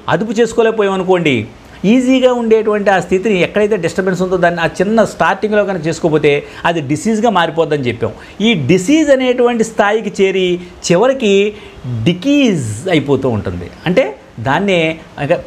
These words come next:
పాడైపోతూ ఉందన్నమాట. అంటే మన శరీరం ఆ కంట్రోల్ తప్పిపోయేటువంటి స్థితికి వెళ్ళిపోతూ ఉంటుంది. అందుకనే "Stress is a silent killer" అంటూ ఉంటారు. ఎంత సైలెంట్ కిల్లర్ అంటే ఇది మన ప్రాణాలని తోడేసేటువంటి శక్తి ఈ స్ట్రెస్కు ఉంటూ ఉంటుంది.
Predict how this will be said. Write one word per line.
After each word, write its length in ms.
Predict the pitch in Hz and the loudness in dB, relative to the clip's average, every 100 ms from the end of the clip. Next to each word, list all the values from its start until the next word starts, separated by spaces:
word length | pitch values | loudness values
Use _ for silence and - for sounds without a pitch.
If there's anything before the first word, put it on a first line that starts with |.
| 147 | -2
పాడైపోతూ 560 | 160 220 233 208 185 | 0 0 0 -4 -4
ఉందన్నమాట. 500 | 160 117 98 90 90 | -6 -6 -6 -8 -8
అంటే 160 | 139 220 | -4 -2
మన 160 | 185 | -2
శరీరం 500 | 175 151 185 220 359 440 - - | -2 0 0 0 -2 -6 -10 -4
ఆ 180 | 147 147 127 - | -2 -4 -12 -8
కంట్రోల్ 320 | 147 185 240 226 | -4 0 2 2
తప్పిపోయేటువంటి 680 | 170 175 214 202 185 180 160 | -2 -2 0 0 0 -4 -2
స్థితికి 280 | 151 147 | -4 0
వెళ్ళిపోతూ 420 | 143 113 113 107 101 | 0 0 -4 -4 -6
ఉంటుంది. 260 | 92 98 | -6 -6
అందుకనే 480 | 123 196 208 165 151 - - - - | -2 2 2 0 -2 -8 -18 -16 -6
"Stress 420 | 202 240 233 226 | 0 0 0 0
is 160 | 196 165 | 0 2
a 180 | 190 196 | 2 0
silent 560 | 180 202 226 254 254 | 0 2 2 2 0
killer" 420 | - 214 185 180 | -2 0 2 2
అంటూ 220 | 170 135 131 | 2 0 -2
ఉంటారు. 300 | 101 87 76 - - - - | 0 -4 -6 -18 -20 -18 -10
ఎంత 300 | 139 185 226 | -8 -2 0
సైలెంట్ 400 | 175 147 190 214 | 2 2 2 2
కిల్లర్ 260 | 202 180 156 | 0 2 0
అంటే 180 | 143 | 0
ఇది 360 | 147 143 131 131 - - | 0 2 2 0 -6 -6
మన 180 | 117 135 | -2 0
ప్రాణాలని 960 | 131 - 131 135 165 160 156 147 139 135 - | -2 -2 0 0 0 0 0 -2 -4 -6 -2
తోడేసేటువంటి 640 | 143 160 160 151 131 127 113 | 0 2 2 0 0 -4 -4
శక్తి 260 | 113 - | -6 -6
ఈ 200 | 202 120 | -6 -6
స్ట్రెస్కు 460 | 110 - 117 - 151 | -6 -4 -4 -2 -2
ఉంటూ 200 | 117 113 | 0 0
ఉంటుంది. 400 | 95 95 92 | -2 -4 -8